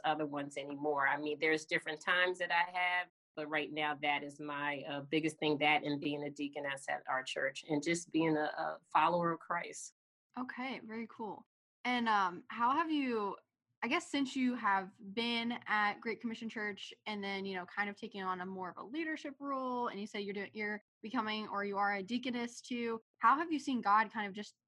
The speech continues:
Speaker 2: transform those ministries at that church and in the
Speaker 1: Wow.
Speaker 2: community?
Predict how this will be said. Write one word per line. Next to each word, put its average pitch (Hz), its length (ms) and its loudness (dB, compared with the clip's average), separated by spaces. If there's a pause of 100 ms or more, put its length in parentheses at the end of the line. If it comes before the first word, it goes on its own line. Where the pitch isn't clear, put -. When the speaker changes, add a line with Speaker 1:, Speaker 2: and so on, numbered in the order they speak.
Speaker 2:
transform 208 1300 -4 (320)
those 214 180 -2
ministries 196 720 -4 (100)
at 185 280 4
that 175 180 0
church - 440 -14 (280)
and 233 100 2
in 262 100 4
the 254 60 0
Speaker 1:
Wow. 147 360 6
Speaker 2:
community? - 140 -8